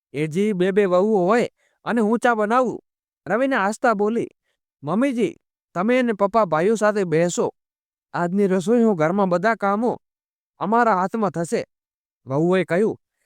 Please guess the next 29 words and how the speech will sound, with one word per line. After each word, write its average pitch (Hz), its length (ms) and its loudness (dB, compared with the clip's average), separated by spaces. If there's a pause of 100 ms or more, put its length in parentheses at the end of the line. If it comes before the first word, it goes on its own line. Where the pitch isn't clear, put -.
(200)
"હવે 240 180 2
આખું 233 340 -2
ખોટું 240 260 0
ફરી 214 320 2
એકઠું 214 240 -4
થયું 202 320 0 (480)
અને 247 220 2
ઘરમાં 202 360 0
ખુશીઓથી 208 480 0
ભરાઈ 180 340 0
ગયું 131 340 -2 (220)
અને 170 220 0
એકવાર 185 240 0
ફરી 180 220 0
પરિવારમાં 190 520 0
એકસાથે 196 400 -2
મળી 180 300 -2 (580)
પ્રેમભર્યા 220 520 2
પળોમાં 196 420 0
માણી 190 240 0
રહ્યા 175 260 0
હતા. 117 220 -10 (400)
ખોઈ 170 200 -2
ગયેલી 185 220 0
બધી 160 240 0
ખુશીઓ 190 380 -2
પાછી 185 340 0
આવી 190 220 0
ગઈ. 202 200 -2